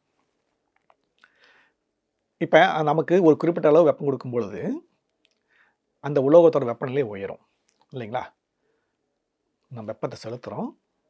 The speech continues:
வெப்ப கதிர்களை செலுத்தும் பொழுது அந்த உலோகத்தோட வெப்பநிலை உயரும். எவ்வளவு உயரும்? அது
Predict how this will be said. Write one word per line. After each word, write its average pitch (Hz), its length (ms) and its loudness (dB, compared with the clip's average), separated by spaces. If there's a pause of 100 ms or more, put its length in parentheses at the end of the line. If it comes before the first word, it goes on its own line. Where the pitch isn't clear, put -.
(260)
வெப்ப - 200 -20
கதிர்களை 120 400 -10
செலுத்தும் 120 300 -14
பொழுது 127 220 -4 (120)
அந்த 120 140 -10
உலோகத்தோட 117 600 -10
வெப்பநிலை 120 360 -12
உயரும். 92 340 -14 (960)
எவ்வளவு 202 380 6
உயரும்? 185 400 2 (320)
அது 147 180 0